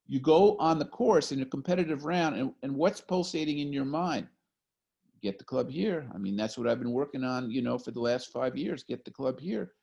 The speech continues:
You're breaking wholeness. You're ch-, you're, you're, you're, you're compromising the most important element that you have as a golfer,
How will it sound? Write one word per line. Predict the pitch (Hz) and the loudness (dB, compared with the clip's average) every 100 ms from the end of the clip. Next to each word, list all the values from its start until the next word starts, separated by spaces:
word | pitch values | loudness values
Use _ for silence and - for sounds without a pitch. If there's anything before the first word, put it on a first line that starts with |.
| - | -2
You're | 139 | 0
breaking | 151 185 185 160 | 4 4 4 2
wholeness. | 156 190 196 - - - _ _ _ _ | 2 2 0 -4 -10 -16 _ _ _ _
You're | - 135 | 0 0
ch-, | 135 - | 0 -4
you're, | 143 143 - | 0 0 2
you're, | 135 131 - _ _ _ | 0 0 -4 _ _ _
you're, | 135 143 - | -2 -2 0
you're | 143 143 | 0 0
compromising | - - 220 247 202 175 156 151 143 | 0 2 4 6 4 4 2 2 0
the | 139 | 2
most | 139 135 - | 2 2 0
important | 123 - - 220 233 208 190 - | -6 -6 2 4 4 2 -4 0
element | 165 165 156 147 135 | 4 4 4 2 0
that | 127 - | -4 0
you | 131 | -2
have | 127 135 131 127 - | 2 2 2 2 0
as | 117 120 | 0 0
a | |
golfer, | 113 120 131 - - - - | -4 2 6 6 4 -6 -10